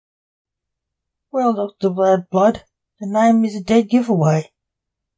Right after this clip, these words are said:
said Blake. "That's my name," said Doctor Blood. "Doctor Death sounds a bit of a giveaway, too." "That's not my name either," Blake said.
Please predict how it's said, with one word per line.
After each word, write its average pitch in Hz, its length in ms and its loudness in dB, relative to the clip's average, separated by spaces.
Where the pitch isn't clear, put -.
said 185 240 -8
Blake. 180 460 -6
"That's 240 220 -8
my 240 140 2
name," 233 520 2
said 262 140 -8
Doctor 170 280 -4
Blood. 170 340 -4
"Doctor 233 300 -10
Death 185 320 -6
sounds 190 400 -2
a 175 60 -8
bit 175 160 -6
of 170 100 -8
a 170 60 -8
giveaway, 170 680 -8
too." 185 320 -10
"That's 208 200 -14
not 196 200 -6
my 180 100 0
name 180 280 0
either," 170 560 -4
Blake 180 280 -6
said. 180 340 -2